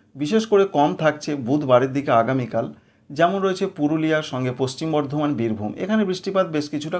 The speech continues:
কম হতে পারে। এটাই রয়েছে পূর্বাভাস। আর ভারতবর্ষের ত্রিপুরাতে আগামীকাল কুড়ি তারিখ থেকে বৃষ্টি বাড়বে। সেই বৃষ্টি বাড়বে একেবারে কুড়ি তারিখ, একুশ তারিখ, বাইশ তারিখ, তেইশ তারিখ, চব্বিশ তারিখ, অর্থাৎ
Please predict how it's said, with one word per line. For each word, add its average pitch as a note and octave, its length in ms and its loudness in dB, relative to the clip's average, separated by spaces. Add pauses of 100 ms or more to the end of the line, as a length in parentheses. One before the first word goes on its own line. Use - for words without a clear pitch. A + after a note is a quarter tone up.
কম B2 220 0
হতে A2 180 -4
পারে। G2 240 -4 (640)
এটাই G#3 220 2
রয়েছে A3 240 4
পূর্বাভাস। G3 520 2
আর F#3 120 4
ভারতবর্ষের D#3 640 0
ত্রিপুরাতে D3+ 540 0 (500)
আগামীকাল D#3 580 2
কুড়ি C#3 200 0
তারিখ C#3+ 280 4
থেকে D#3 200 -2
বৃষ্টি C3 320 -2
বাড়বে। B2+ 300 4 (420)
সেই D#3+ 160 0
বৃষ্টি D3 340 0
বাড়বে D3+ 320 6
একেবারে C#3+ 400 2
কুড়ি C3 260 0
তারিখ, C#3 280 2
একুশ C3+ 260 -2
তারিখ, C#3+ 260 0
বাইশ A#2+ 260 2
তারিখ, C#3+ 280 0
তেইশ C3+ 280 0
তারিখ, C#3+ 240 0
চব্বিশ C3 400 -2
তারিখ, D3 280 2
অর্থাৎ E3 320 0